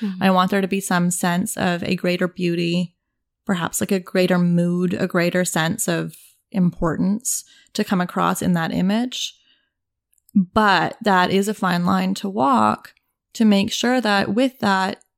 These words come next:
Speaker 2: it is still rooted in the truth. And so I don't do a lot of retouching,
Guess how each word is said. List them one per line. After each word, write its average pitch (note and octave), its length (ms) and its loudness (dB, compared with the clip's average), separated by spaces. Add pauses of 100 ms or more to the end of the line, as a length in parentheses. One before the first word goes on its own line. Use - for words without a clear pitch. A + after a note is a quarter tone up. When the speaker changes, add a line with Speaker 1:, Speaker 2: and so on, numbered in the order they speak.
(180)
Speaker 2:
it A3+ 100 0
is B3 320 2
still G#3+ 320 2
rooted G3 380 4
in E3+ 140 0
the E3 80 -2
truth. F#3+ 540 -2 (300)
And G#3+ 100 6
so G#3 120 2
I A3 100 4
don't B3+ 160 6
do A3 140 2
a - 20 2
lot F#3+ 180 0
of F#3 100 -2
retouching, F3+ 680 -2